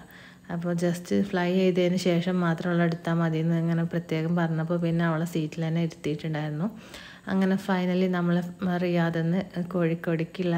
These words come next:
ആ ഒരു ഫ്ലൈറ്റ് കയറി നമ്മൾ ഫ്ലൈറ്റ് മൂവ് ചെയ്തുകൊണ്ടിരിക്കുന്നുണ്ട് ട്ടോ. അപ്പോൾ ഇനി അടുത്ത, ഏഹ്, വരവിനായിരിക്കും നമ്മൾ ഇനി റിയാദ് കാണുക. അപ്പോൾ അതിൻ്റെ ഒരു മിസ്സിങ്ങും കാര്യങ്ങളൊക്കെ ഉണ്ടായിരുന്നു. നമ്മൾ ഈ ഒരു, ആ,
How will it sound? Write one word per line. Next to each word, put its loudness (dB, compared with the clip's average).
ആ 0
ഒരു -2
ഫ്ലൈറ്റ് -2
കയറി 0
നമ്മൾ 2
ഫ്ലൈറ്റ് -2
മൂവ് 2
ചെയ്തുകൊണ്ടിരിക്കുന്നുണ്ട് 0
ട്ടോ. -2
അപ്പോൾ -4
ഇനി 0
അടുത്ത, -2
ഏഹ്, 2
വരവിനായിരിക്കും 0
നമ്മൾ 0
ഇനി 4
റിയാദ് 0
കാണുക. -2
അപ്പോൾ -4
അതിൻ്റെ 0
ഒരു 0
മിസ്സിങ്ങും 0
കാര്യങ്ങളൊക്കെ 0
ഉണ്ടായിരുന്നു. 0
നമ്മൾ -4
ഈ 0
ഒരു, 2
ആ, -2